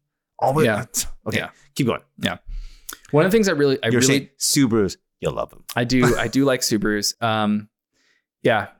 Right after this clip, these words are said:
Speaker 2: I, I, they have to be manual. All the C V T bullshit. Like, I just, I'm not,
Speaker 1: You've
Speaker 2: not
Speaker 1: had
Speaker 2: here
Speaker 1: one.
Speaker 2: for it.
Speaker 1: You had one.
Speaker 2: Um,
Speaker 1: It's
Speaker 2: my wife
Speaker 1: terrible.
Speaker 2: yeah, my wife had it. My wife w-, had a F-,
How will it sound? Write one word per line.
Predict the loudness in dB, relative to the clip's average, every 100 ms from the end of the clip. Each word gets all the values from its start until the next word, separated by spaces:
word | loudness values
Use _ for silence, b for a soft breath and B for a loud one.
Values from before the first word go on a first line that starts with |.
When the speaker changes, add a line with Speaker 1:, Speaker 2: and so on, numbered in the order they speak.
| -4
Speaker 2:
I, | -2 0
I, | 0 0 0 -2 -4 _ _ -18 -4
they | -2
have | 0 -2
to | 0
be |
manual. | 0 0 0 0 0
All | 0 0
the | 0
C | 0 -2
V | -2 -4
T | -4 -2
bullshit. | -2 -2 0 -2
Like, | -2 -6 -4
I | -4
just, | -2 -6
I'm | -2
not, | -2 -2 -4 -2
Speaker 1:
You've | 0 2
Speaker 2:
not | 0
Speaker 1:
had | 2
Speaker 2:
here | 2
Speaker 1:
one. | 0
Speaker 2:
for | 0 0
it. | 0
Speaker 1:
You | 0
had | 0 -2
one. | -4 -2
Speaker 2:
Um, | -2 0
Speaker 1:
It's | 0
Speaker 2:
my | 2
wife |
Speaker 1:
terrible. | 4 2 2 -4 -2
Speaker 2:
yeah, | -2
my | 0 0
wife | 0 0
had | 0 -2
it. | -2
My | -4
wife | -2 -2 -4
w-, | -6 -4
had | -2
a | 0 -2 -4
F-, | -8